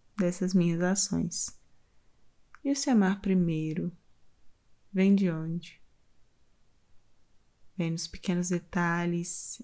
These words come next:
em dizer não, ou em dizer sim a si mesma, em buscar se conhecer, em se permitir e também se regrar quando for preciso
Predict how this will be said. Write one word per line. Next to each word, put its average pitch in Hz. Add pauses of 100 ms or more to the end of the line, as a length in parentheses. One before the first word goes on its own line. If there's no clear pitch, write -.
(100)
em 165
dizer 170
não, 170 (640)
ou 202
em 220
dizer 277
sim 165 (240)
a 170
si -
mesma, 160 (800)
em 165
buscar 175
se -
conhecer, 170
em 170
se -
permitir 170 (280)
e 185
também 185
se 202
regrar 185
quando 160
for 165
preciso 165